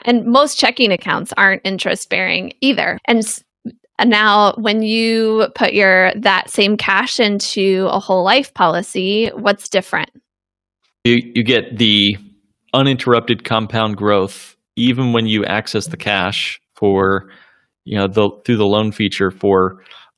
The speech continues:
Speaker 2: taxes or your next profit distribution or other big expenses you need to take. There's the tax advantages of life insurance.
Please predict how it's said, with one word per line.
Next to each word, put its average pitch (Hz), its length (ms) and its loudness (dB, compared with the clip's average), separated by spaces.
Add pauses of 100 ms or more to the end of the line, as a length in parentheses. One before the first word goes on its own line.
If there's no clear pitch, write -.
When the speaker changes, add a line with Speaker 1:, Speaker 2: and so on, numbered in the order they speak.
(160)
Speaker 2:
taxes 98 680 -2
or 101 260 2
your 98 220 2
next 98 280 -2
profit 101 300 -2
distribution 98 760 -2
or 98 160 -2
other 98 160 0
big 98 180 -2
expenses 95 580 -6
you 104 80 -8
need 95 160 -8
to - 80 -12
take. 95 460 -4 (420)
There's 113 200 -2
the 101 260 4 (120)
tax 110 340 -6
advantages 104 580 -2
of 101 100 -6
life 104 280 0
insurance. 101 720 -4